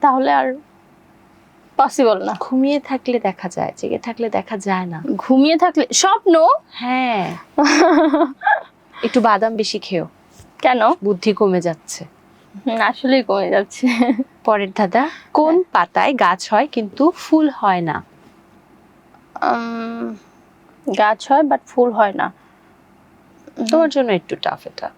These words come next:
Speaker 1: Maybe তেজপাতা।
Speaker 2: পাথরকুচি।
Speaker 1: ও, আচ্ছা।
Speaker 2: পরেরটা, আমি লিখি না, পড়ি না, তবু সবাই আমাকে ফলো করে, বলো।
Speaker 1: লিখি না?
Speaker 2: পড়ি না।
Speaker 1: পড়ি না।
Speaker 2: কিন্তু সবাই আমাকে ফলো করে।
Speaker 1: উম,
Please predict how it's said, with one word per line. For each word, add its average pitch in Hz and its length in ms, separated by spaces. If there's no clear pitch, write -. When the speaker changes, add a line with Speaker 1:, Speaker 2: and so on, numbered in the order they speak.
Speaker 1:
Maybe 254 800
তেজপাতা। 294 720
Speaker 2:
পাথরকুচি। - 840
Speaker 1:
ও, - 60
আচ্ছা। - 380
Speaker 2:
পরেরটা, 208 480
আমি 269 260
লিখি 262 340
না, 302 160
পড়ি 247 280
না, 226 160
তবু 233 280
সবাই 226 340
আমাকে 220 300
ফলো 190 300
করে, - 280
বলো। - 200
Speaker 1:
লিখি 240 460
না? 311 220
Speaker 2:
পড়ি 247 240
না। 143 200
Speaker 1:
পড়ি 269 240
না। 190 240
Speaker 2:
কিন্তু 226 200
সবাই 220 320
আমাকে 220 340
ফলো 202 320
করে। 226 260
Speaker 1:
উম, 226 720